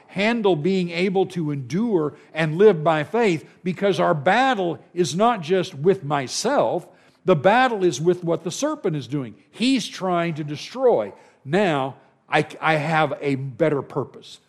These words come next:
Battle on. I can go forth and be able to fight this battle. Think about the story that's given here. Two brothers, both worshiping,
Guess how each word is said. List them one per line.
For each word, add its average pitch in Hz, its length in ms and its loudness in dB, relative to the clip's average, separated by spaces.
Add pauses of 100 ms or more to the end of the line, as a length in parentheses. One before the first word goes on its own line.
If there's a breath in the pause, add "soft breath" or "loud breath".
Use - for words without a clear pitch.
(140)
Battle 170 520 2
on. 123 360 -2 (240 soft breath)
I 147 160 2
can 139 240 -6
go 175 260 6
forth 165 500 0 (220 loud breath)
and 135 220 -4
be 160 200 2
able 151 260 0
to 147 120 -12
fight 131 420 -4
this 120 200 -10
battle. 135 400 -2
Think 302 260 -6
about 214 300 -2
the 127 100 -10
story 151 560 -2
that's 123 320 -12
given 127 380 -6
here. 92 320 -20 (1200)
Two 240 160 2
brothers, 151 680 0 (1400)
both 180 360 4
worshiping, 160 800 -4